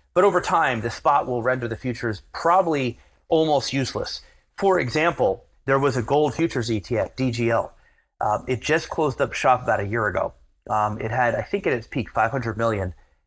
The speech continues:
and then just went down and down, and the issuer's like, "What's the point?"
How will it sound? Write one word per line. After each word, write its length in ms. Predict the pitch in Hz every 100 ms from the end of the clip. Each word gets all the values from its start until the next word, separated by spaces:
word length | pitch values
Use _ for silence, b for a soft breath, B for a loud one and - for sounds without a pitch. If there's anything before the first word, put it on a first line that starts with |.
| -
and 80 |
then 100 | 120
just 180 | 113 -
went 140 | 117 95
down 240 | 107 107
and 100 | 107
down, 320 | 104 98 101
and 220 | 98 92
the 80 | -
issuer's 340 | 113 - 110 95
like, 220 | 92 110
"What's 120 | 110
the 100 | 101
point?" 380 | - 113 107